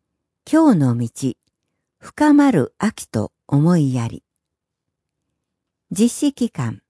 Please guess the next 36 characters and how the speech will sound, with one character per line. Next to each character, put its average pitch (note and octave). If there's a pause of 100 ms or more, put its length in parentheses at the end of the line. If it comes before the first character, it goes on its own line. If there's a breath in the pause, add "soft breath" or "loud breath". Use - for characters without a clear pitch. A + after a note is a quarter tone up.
(600)
令 C4
和 D3+
五 C3+
年 C#3 (360)
九 D4
月 A#3
二 G#3
十 D3
一 B2
日 B2 (320)
木 F3+
曜 F#3
か C3
ら A#2+ (320)
三 A#3
十 A#3+
日 B2 (180)
土 D3
曜。 D#3 (1300)
交 D4
通 C#4
事 A#3+
故 C4
死 D#3+
ゼ B3
ロ G3+
を C3
目 B2+
指 D#3
す -
日、 - (680)
九 C#4+
月 A#3
三 G3
十 G3+
日 -